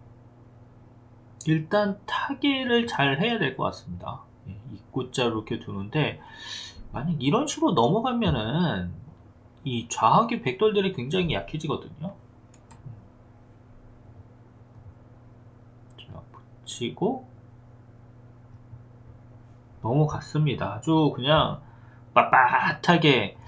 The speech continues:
오히려 입구자로 두면은 이렇게 둘 때 끼우는, 아, 뭐 이런 식으로 끼우는 게 있어가지고, 예. 아, 이게 정수네요. 뭔가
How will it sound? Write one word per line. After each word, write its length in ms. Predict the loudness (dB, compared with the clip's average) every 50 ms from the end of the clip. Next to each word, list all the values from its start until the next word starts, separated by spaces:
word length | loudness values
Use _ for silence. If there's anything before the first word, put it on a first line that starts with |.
| -12 -12 -12 -12 -4
오히려 360 | 2 4 6 6 6 6 6 6
입구자로 680 | 6 6 4 0 -2 -4 -4 0 2 4 6 6 4 2
두면은 480 | 2 2 4 6 6 6 4 2 2
이렇게 460 | 0 0 4 4 4 2 2 -2 -4 0
둘 200 | 0 0 0 0
때 200 | 0 -2 -2 -2
끼우는, 640 | 0 2 2 2 2 0 0 -2 -2 -2 -2 0
아, 100 | 0 -2
뭐 200 | 0 0 0 0
이런 240 | 2 2 0 0 -2
식으로 300 | -4 -2 0 0 0 0
끼우는 460 | -2 -6 -4 0 0 0 0 -2 -2
게 80 | 0 0
있어가지고, 1040 | 0 0 0 -2 -2 -2 -2 -4 -6 -8 -4 -2 0 0 0 -2 -2 -2 -4 -8 -10 -16 -20 -20 -20 -20 -10 -6
예. 400 | -4 -2 -2 -2 -2 -2 -4 -6 -8 -12 -14 -16 -20 -20 -20 -20 -20 -20 -20 -20 -10
아, 180 | -8 -6 -6 -6
이게 180 | -2 0 0 -2
정수네요. 680 | 0 -4 -6 -8 -6 -4 -4 -4 -2 -4 -6 -8 -12 -14 -18 -20 -20 -20 -20 -20 -20 -20 -20 -20 -20 -20 -20 -20 -20 -20 -20 -20 -20 -20 -20 -10
뭔가 380 | -8 -2 4 4 4 4 4 0